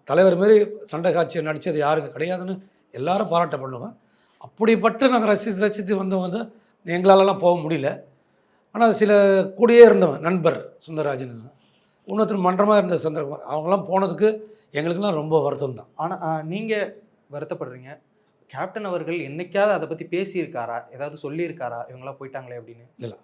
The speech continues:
Speaker 1: அதுல மூணு பேரு போனதுக்கு பா-, மத்த ஒரு எட்டு, பத்து பேர் போயிருக்காங்க. அதுல மூணு பேருடைய பாதிப்பு அவர் தலைவருக்கு இருந்துச்சு.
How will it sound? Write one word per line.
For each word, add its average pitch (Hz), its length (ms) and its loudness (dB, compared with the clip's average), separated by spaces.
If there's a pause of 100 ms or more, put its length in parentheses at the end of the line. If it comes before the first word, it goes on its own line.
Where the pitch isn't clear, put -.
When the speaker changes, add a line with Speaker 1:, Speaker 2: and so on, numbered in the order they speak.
Speaker 1:
அதுல 107 200 -18
மூணு 131 320 -6
பேரு 226 540 4
போனதுக்கு 175 360 -2
பா-, 156 260 2
மத்த 151 300 -2
ஒரு 147 360 -4
எட்டு, 143 220 -8
பத்து 131 200 -10
பேர் 165 180 -2
போயிருக்காங்க. 151 440 -6 (300)
அதுல 135 180 -16
மூணு 196 300 -4
பேருடைய 196 380 4
பாதிப்பு 165 400 0
அவர் 147 120 -2
தலைவருக்கு 131 400 -8
இருந்துச்சு. - 300 -20